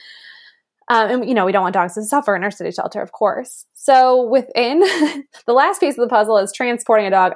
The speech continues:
out of our city shelter, um, because the foster was in the suburbs and he couldn't get to the city shelter in time. So we arranged transport to get, pick up Josie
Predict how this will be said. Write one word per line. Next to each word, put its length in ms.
out 160
of 80
our 80
city 200
shelter, 580
um, 440
because 640
the 80
foster 440
was 120
in 60
the 100
suburbs 520
and 140
he 100
couldn't 260
get 180
to 80
the 80
city 220
shelter 400
in 100
time. 380
So 320
we 560
arranged 400
transport 680
to 80
get, 200
pick 160
up 220
Josie 560